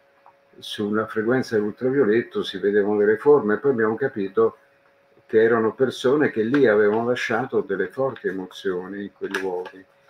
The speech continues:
Ma nella storia, eh, noi abbiamo che, so, alle Termopili, eh,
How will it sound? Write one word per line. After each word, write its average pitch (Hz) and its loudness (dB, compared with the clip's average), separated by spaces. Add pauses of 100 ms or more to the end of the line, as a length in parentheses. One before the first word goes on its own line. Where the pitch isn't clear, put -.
(240)
Ma 156 -2 (140)
nella 151 0
storia, 113 4 (1200)
eh, 101 -14 (580)
noi 110 4
abbiamo 101 2
che, - -4
so, - -8 (560)
alle 98 -6
Termopili, 104 -2
eh, - -18